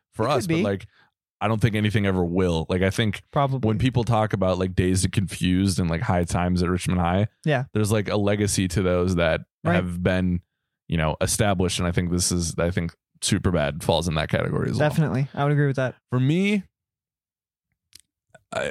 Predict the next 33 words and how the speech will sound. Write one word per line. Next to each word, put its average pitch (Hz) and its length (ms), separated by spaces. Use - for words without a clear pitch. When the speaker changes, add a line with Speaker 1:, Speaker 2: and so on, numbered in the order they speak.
Speaker 1:
I 107 80
think 131 340
a 110 60
lot 113 380
of, 110 340
uh, - 80
why 185 160
do 170 60
we 135 80
watch 95 280
movies, - 280
Joe? 92 340
It's - 160
to 113 100
have 120 140
that 110 120
social 139 380
currency, 117 560
to 98 120
be 98 160
able 120 160
to 110 80
share 135 260
those 127 180
experiences 101 760
and, 92 80
Speaker 2:
Yeah. - 60
Speaker 1:
and 95 280
discuss 98 540
and, 90 220
and, 90 340
you 95 100
know, 78 220